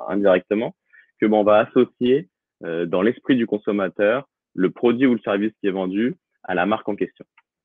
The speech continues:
Et donc, je vous ai mis un petit exemple de, enfin, quelques petits exemples de marques,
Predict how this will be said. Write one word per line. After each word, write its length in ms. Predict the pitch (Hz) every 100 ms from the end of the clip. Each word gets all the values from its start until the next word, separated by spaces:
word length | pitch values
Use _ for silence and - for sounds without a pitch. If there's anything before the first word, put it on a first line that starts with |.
| _ _ _ _ -
Et 40 |
donc, 200 | 98 95
je 60 | 87
vous 140 | 90
ai 80 | 92
mis 260 | 98 98 - -
un 500 | 82 85 82 82 80
petit 180 | - -
exemple 400 | 98 98 104 101 -
de, 540 | 90 87 85 82 82 - -
enfin, 160 | - 82
quelques 260 | 98 101
petits 220 | - 98
exemples 360 | 95 95 101 98
de 100 | 92
marques, 380 | 98 101 -